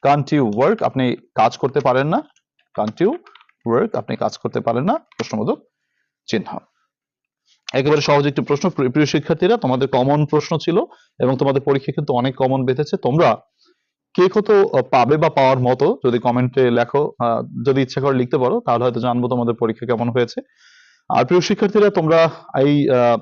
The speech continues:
তোমাদের তো অনার্স সেকেন্ড ইয়ারের পাস হয়ে যাবে ইনশাআল্লাহ। যাদের হয়ে যাবে, আ, আল্লাহ তাআলা তোমাদেরকে পাস করাই দিক, সেই প্রার্থনা সকলের জন্য আল্লাহ তাআলার কাছে করি। আর পরবর্তী তোমাদের যে জার্নিটা রয়েছে, সেটা হচ্ছে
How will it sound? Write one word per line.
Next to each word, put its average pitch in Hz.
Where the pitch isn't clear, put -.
তোমাদের 127
তো 135
অনার্স 127
সেকেন্ড 135
ইয়ারের 127
পাস 127
হয়ে 139
যাবে 117
ইনশাআল্লাহ। 113
যাদের 139
হয়ে 165
যাবে, 143
আ, 131
আল্লাহ 135
তাআলা 147
তোমাদেরকে 139
পাস 135
করাই 135
দিক, 143
সেই 127
প্রার্থনা 127
সকলের 160
জন্য 135
আল্লাহ 131
তাআলার 135
কাছে 131
করি। 151
আর 123
পরবর্তী 214
তোমাদের 190
যে 175
জার্নিটা 131
রয়েছে, 110
সেটা 123
হচ্ছে 120